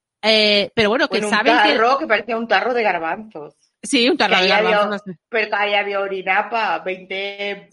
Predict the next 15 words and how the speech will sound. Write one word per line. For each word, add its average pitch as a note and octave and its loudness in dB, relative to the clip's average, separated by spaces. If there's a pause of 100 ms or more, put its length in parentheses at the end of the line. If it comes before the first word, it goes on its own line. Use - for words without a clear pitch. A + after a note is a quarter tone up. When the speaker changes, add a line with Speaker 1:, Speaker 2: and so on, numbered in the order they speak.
Speaker 2:
ochenta G3+ -6
pruebas G3 -2
de A3+ -4 (280)
embarazo. D#4+ -4
<laughs> F4+ -8
Speaker 1:
Claro, A3 0
no, C#4+ 0
y C4 0
es B3 -2
que C4 0
además, B3 -2
eh, A4 0 (800)
pero A#3 2
todo D4+ 2
esto F4 -4